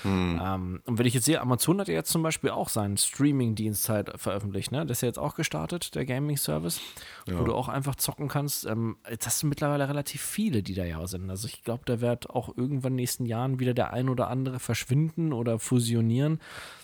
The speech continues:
Speaker 2: weil so viele nebeneinander, die man einzeln bezahlen muss, das, mm.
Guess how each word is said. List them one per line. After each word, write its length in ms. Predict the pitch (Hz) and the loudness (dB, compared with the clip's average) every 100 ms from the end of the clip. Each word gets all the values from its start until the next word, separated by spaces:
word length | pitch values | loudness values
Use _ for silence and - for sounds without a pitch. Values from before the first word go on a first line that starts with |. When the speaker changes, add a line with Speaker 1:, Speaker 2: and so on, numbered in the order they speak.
| - - | -20 -14
Speaker 2:
weil 200 | - 101 | -6 -2
so 200 | 95 95 | -2 -2
viele 380 | 117 - 139 131 | -2 -2 2 2
nebeneinander, 800 | 113 120 131 104 107 104 131 147 | 4 2 2 0 0 -2 -2 0
die 120 | 123 | 0
man 180 | 120 110 | 0 -2
einzeln 480 | - 107 - 139 120 | -4 -4 -2 -2 -2
bezahlen 460 | - - 107 123 | -4 -6 -4 -4
muss, 260 | 123 120 - | -2 -2 -4
das, 380 | - - - - - - _ | -4 -2 -2 -6 -12 -20 _
mm. 760 | - 73 104 113 117 113 113 113 | -18 -12 -6 -4 -2 0 0 0